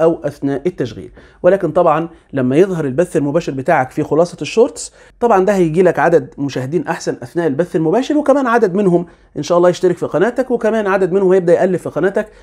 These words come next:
فده بيزود التفاعل على قناتك. تقدر تعمل وتظبط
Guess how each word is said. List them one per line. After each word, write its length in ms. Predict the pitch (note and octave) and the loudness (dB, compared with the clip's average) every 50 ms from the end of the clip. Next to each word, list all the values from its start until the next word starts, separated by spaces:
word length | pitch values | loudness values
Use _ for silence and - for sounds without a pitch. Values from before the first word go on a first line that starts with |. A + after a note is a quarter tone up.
| - _ | -18 _
فده 220 | - C3+ D3 F3 | -4 0 2 2
بيزود 360 | E3+ D#3+ C#3+ D#3+ G3 F#3 D#3+ | 2 2 2 4 4 4 4
التفاعل 440 | C#3+ C3 - C3+ - D#3+ D3 C3 C#3 | 2 -2 -6 -6 -2 -2 -2 -2 -2
على 180 | B2 B2+ C3+ C#3 | -2 -2 -2 -4
قناتك. 560 | - - A2 E2 D#2+ - _ - _ - - _ - | -4 -6 -12 -12 -14 -18 _ -20 _ -20 -14 _ 0
تقدر 240 | - D4 C#4 C4 A#3+ | 0 2 4 2 2
تعمل 380 | C4 C4+ C4 B3 A#3 A3 A3+ A3+ - _ _ - | 2 0 0 2 0 -2 -4 -6 -14 _ _ -8
وتظبط 540 | E3 D#3+ C#3+ F#3 G#3 F3 D3+ - F#3 F3+ | -8 -4 -2 -2 -2 0 0 -2 -2 -2